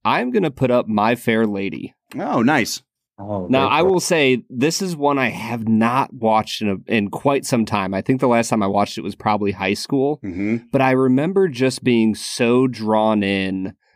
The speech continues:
Speaker 1: by the chemistry between Audrey Hepburn and I can't think of the, <laughs> the name of the main,
Speaker 2: Oh,
Speaker 1: the main male character.
Speaker 2: Rex Harrison. I mean, in,
Speaker 1: Rex
Speaker 2: in the
Speaker 1: Harrison.
Speaker 2: movie, it's, uh, Professor Higgins,
Speaker 1: Yeah.
Speaker 2: right?
Speaker 1: Yeah, yeah, yeah, yeah, Professor Higgins. But yeah, Rex Harrison and Audrey Hepburn are just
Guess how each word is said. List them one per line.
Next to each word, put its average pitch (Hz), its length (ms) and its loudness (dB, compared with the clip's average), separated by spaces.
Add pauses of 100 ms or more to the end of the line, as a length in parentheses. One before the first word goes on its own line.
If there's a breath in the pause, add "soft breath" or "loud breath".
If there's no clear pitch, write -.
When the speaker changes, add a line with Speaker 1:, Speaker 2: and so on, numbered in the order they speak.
(120)
Speaker 1:
by 107 540 2
the 101 140 -2
chemistry 98 1160 -2
between 107 600 0
Audrey 127 380 2
Hepburn 117 600 2
and 104 580 -2
I 98 180 -4 (100)
can't 135 280 -2
think 131 160 0
of 120 80 0
the, 107 160 -2 (120)
<laughs> 156 120 -6
the 123 80 0
name 123 240 4
of 113 60 0
the 113 60 0
main, 107 380 2
Speaker 2:
Oh, 117 240 2
Speaker 1:
the 104 80 -2
main 107 260 0
male 101 220 -4
character. 117 160 -2
Speaker 2:
Rex 131 180 0
Harrison. 107 480 -4 (100)
I 120 80 0
mean, 131 220 4
in, 135 60 2
Speaker 1:
Rex 151 180 0
Speaker 2:
in 160 60 0
the - 20 2 (120)
Speaker 1:
Harrison. 120 100 2
Speaker 2:
movie, 117 320 2
it's, - 240 -6
uh, 90 280 -4 (160)
Professor 117 380 -2
Higgins, 165 240 -2
Speaker 1:
Yeah. 127 180 0
Speaker 2:
right? 92 160 -6 (280)
Speaker 1:
Yeah, 160 240 0
yeah, 131 140 2 (220)
yeah, 65 60 -14
yeah, 92 200 -4
Professor 107 400 -4
Higgins. 101 220 -8
But 120 100 2
yeah, 131 160 2
Rex 139 240 0
Harrison 135 460 2
and 110 180 0
Audrey 113 260 2
Hepburn 113 280 0
are 107 120 -2
just 113 240 -8